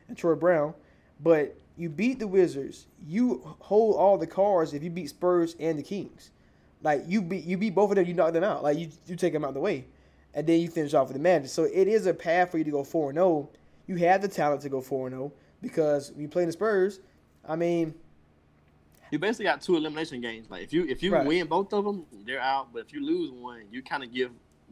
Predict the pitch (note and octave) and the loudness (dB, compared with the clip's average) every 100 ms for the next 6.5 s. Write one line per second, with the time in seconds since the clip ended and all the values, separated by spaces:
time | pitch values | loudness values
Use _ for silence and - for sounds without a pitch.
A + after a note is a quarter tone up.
0 | - - _ - A#2+ G#2+ G#2+ A#2+ B2 - | -20 -20 _ -6 -4 -2 -2 -2 -2 2
1 | E3 E3+ - B2 A#2 A2+ G#2+ - - _ | 0 2 -2 -2 0 -4 -6 -14 -20 _
2 | _ - C3 B2 C3 B2+ D3 D3+ C3 - | _ -2 0 2 0 0 -2 -2 -4 -2
3 | B2+ A2+ B2 A#2+ B2 B2 B2 E3 G3 A#2+ | -2 0 -2 -2 -2 -2 -2 -4 -6 -8
4 | A2 A2 G#2 G2 - D#3+ C3+ - F#3 D#3+ | -10 -10 -14 -18 -12 -4 -4 -2 2 2
5 | E3+ D3+ E3+ - - D3+ - - D#3+ D#3 | 2 0 -4 -8 -14 -12 -12 -6 -4 -2
6 | C#4 E4 B3+ G3+ | -2 0 -2 -6